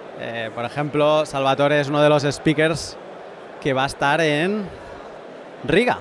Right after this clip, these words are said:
en Baltic Honey Badger. Entonces, bueno, quizá ahí nos cuente algo interesante. Es alucinante, es alucinante. Bueno, espero que lo hayáis entendido. Si no lo habéis entendido,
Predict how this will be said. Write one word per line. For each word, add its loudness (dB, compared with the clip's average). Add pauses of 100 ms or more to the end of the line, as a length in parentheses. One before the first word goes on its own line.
en -6
Baltic -2
Honey 0
Badger. 0
Entonces, -4 (480)
bueno, 0 (500)
quizá 0
ahí 2
nos 0
cuente 0
algo 0
interesante. -4 (560)
Es -2
alucinante, -2
es -4
alucinante. -2
Bueno, 0
espero 0
que 2
lo 4
hayáis 2
entendido. 2
Si -4
no -2
lo 4
habéis 4
entendido, 2